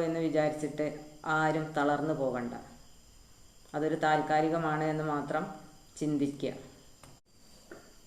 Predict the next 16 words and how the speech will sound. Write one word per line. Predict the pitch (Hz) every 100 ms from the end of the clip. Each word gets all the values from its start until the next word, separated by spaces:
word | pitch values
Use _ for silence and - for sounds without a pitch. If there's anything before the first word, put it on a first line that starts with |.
| - - - - - - 170
എത്ര | - 180 185
ചേർത്ത് | 175 170 170 185
നിർത്തിയിട്ടും | 180 - 170 165 - 160 156 -
കൂടെ | 175 175 175
നിൽക്കാത്ത | 156 - 160 156 165 160 - - - - -
കുറേ | 165 170
ആളുകളുണ്ടാവും | 156 151 156 156 147 151 151
നമ്മുടെ | 147 143 143
ജീവിതത്തിൽ. | 143 135 123 117 117 - - - - - - - - - - - - 147
അവരെത്ര | 151 160 160 - 180
നമ്മൾ | 180 175 175
ചേർത്ത് | 170 - 160
പിടിക്കാൻ | 165 170 165
ശ്രമിച്ചാലും | 165 156 151 156 156 151
അവർ | 151 160
അകന്നു | 151 151